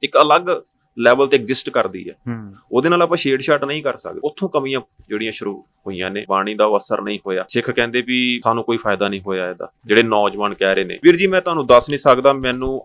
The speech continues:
Speaker 1: ਅੱਜ ਦੇ ਸਿੱਖ ਜਿਹੜੇ ਛੋਟੇ-ਛੋਟੇ ਬੱਚੇ ਨੇ ਕਿੱਦਾਂ ਦੇ ਸਵਾਲ ਪੁੱਛਦੇ ਨੇ। ਕੋਈ ਕਹਿੰਦਾ ਹੈ, "ਵੱਡੇ ਵੀਰ ਜੀ, ਕੀ ਰੱਬ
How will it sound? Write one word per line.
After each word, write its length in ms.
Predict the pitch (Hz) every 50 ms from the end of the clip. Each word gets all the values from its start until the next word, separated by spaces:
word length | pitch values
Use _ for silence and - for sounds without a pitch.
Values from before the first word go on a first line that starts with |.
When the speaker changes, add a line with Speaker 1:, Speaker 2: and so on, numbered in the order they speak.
| 113 120
Speaker 1:
ਅੱਜ 120 | 123 123 127
ਦੇ 100 | 135 135
ਸਿੱਖ 520 | 131 - - - 139 131 - - - -
ਜਿਹੜੇ 200 | 131 120 123 127 127
ਛੋਟੇ-ਛੋਟੇ 460 | - - 135 - 131 - 131 - 131
ਬੱਚੇ 240 | 123 113 110 - 113
ਨੇ 100 | 113 117
ਕਿੱਦਾਂ 240 | - 107 92 107 98
ਦੇ 100 | 101 98
ਸਵਾਲ 300 | - 113 107 98 95 90
ਪੁੱਛਦੇ 360 | - 85 - - - - -
ਨੇ। 60 | - -
ਕੋਈ 220 | 143 165 180 190
ਕਹਿੰਦਾ 320 | - 180 165 160 156 165
ਹੈ, 220 | 165 170 165 165 160
"ਵੱਡੇ 320 | 143 131 139 127 160 160
ਵੀਰ 200 | 156 156 156 147
ਜੀ, 380 | 135 139 156 160 160 160 147 - -
ਕੀ 60 | 143
ਰੱਬ 220 | 135 113 110 117